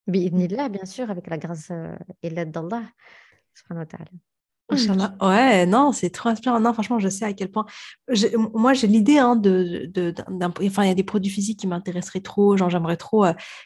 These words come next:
Speaker 2: créer un, un journal d'écriture, quelque chose comme ça. Enfin, c'est, j'aime tellement, enfin, ça me plairait tellement. Mais je me dis, mais la masse de travail qu'il y a derrière, en fait, vraiment de production et tout. La... Enfin, c'est vraiment un tout. Moi, je sais que pour mon livre, euh, honnêtement, je voulais pas me casser la tête. Euh,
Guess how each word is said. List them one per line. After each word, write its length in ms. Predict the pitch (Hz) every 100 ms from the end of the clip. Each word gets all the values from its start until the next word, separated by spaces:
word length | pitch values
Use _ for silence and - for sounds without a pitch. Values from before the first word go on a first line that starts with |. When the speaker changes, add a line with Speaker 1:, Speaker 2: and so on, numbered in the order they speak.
| _
Speaker 2:
créer 380 | - 190 190 185
un, 400 | 165 151 151 165 - -
un 120 | 180
journal 280 | 175 175 165
d'écriture, 460 | 180 - 196 214 240
quelque 160 | 208
chose 140 | 185 -
comme 160 | 170
ça. 100 | 208
Enfin, 140 | 202 190
c'est, 140 | 185
j'aime 200 | 175 175
tellement, 360 | 196 220 208 202
enfin, 180 | 196 170
ça 140 | 160
me 100 | 165
plairait 240 | 190 175 175
tellement. 280 | 202 226 226 - - - _ -
Mais 80 | 190
je 100 | 190
me 120 | 190
dis, 200 | 196 214
mais 120 | 220 165
la 120 | 156
masse 460 | 170 202 220 - -
de 80 | -
travail 540 | - 233 185 196 220 202
qu'il 200 | 175 208
y 40 |
a 40 | 185 - -
derrière, 240 | 233 214
en 80 | 190
fait, 340 | 196 214 208
vraiment 300 | 190 180 190
de 100 | 196
production 800 | 175 - 185 190 - 220 208 208
et 140 | 196 190
tout. 300 | 214 214 202
La... 140 | 165 - - - - - -
Enfin, 280 | 143 185 190
c'est 140 | -
vraiment 220 | 202 202
un 60 | 233
tout. 140 | 254
Moi, 140 | 196 202
je 60 |
sais 100 | -
que 60 | 190
pour 140 | 180
mon 100 | 170
livre, 240 | 180 226 165
euh, 140 | 151
honnêtement, 360 | 170 165 214 202
je 80 | 196
voulais 140 | 151
pas 200 | - 190
me 80 | 196
casser 260 | 190 - 180
la 100 | 175
tête. 260 | 190 190
Euh, 100 | 165